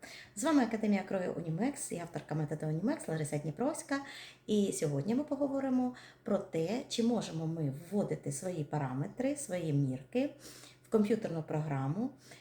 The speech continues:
без самостійного пробудови цієї викрійки, а просто використовуючи ті викрійки, які вже є закладені в сапрі. Або, ну, це ж комп'ютерна побудова.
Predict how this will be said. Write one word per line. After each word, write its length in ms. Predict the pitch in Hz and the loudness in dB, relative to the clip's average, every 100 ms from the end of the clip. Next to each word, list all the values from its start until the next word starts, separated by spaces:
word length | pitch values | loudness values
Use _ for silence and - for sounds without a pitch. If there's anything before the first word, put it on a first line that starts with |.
| - | -10
без 280 | - 294 294 | 2 4 4
самостійного 760 | 226 214 202 - 202 170 147 151 | 4 2 0 0 0 2 0 0
пробудови 840 | 202 208 - - 143 139 180 247 - - - | -2 -2 -2 0 0 0 -2 -4 -8 -20 -6
цієї 340 | - 220 208 | 2 4 6
викрійки, 720 | 202 208 202 196 196 - 190 196 - - - | 4 2 2 -2 -2 -2 -4 -4 -14 -20 -4
а 80 | 202 | -2
просто 400 | 202 349 370 247 | 0 0 2 2
використовуючи 960 | 226 233 220 - 262 220 202 202 - | 4 4 2 2 4 6 2 2 -2
ті 400 | 190 - - 214 | -4 -4 2 4
викрійки, 640 | 180 254 370 320 277 - 226 | 4 2 2 0 0 4 4
які 420 | 185 180 214 277 | 4 0 0 0
вже 260 | 190 175 165 | 0 -2 -2
є 380 | 156 190 240 | -2 2 2
закладені 680 | 285 147 - 160 196 208 196 | 2 -4 -4 -4 0 0 -2
в 40 | |
сапрі. 500 | 196 - 139 - 160 156 - _ _ _ _ - | -2 -4 -4 -6 -10 -10 -14 _ _ _ _ -6
Або, 260 | 156 233 285 - _ _ _ _ | -2 -2 -4 -10 _ _ _ _
ну, 120 | 247 208 | -10 -6
це 160 | - 220 | -2 -2
ж 180 | - | -2
комп'ютерна 440 | - 156 196 - 156 | -4 -4 -4 -6 -6
побудова. 520 | - - 143 143 | -8 -8 -6 -6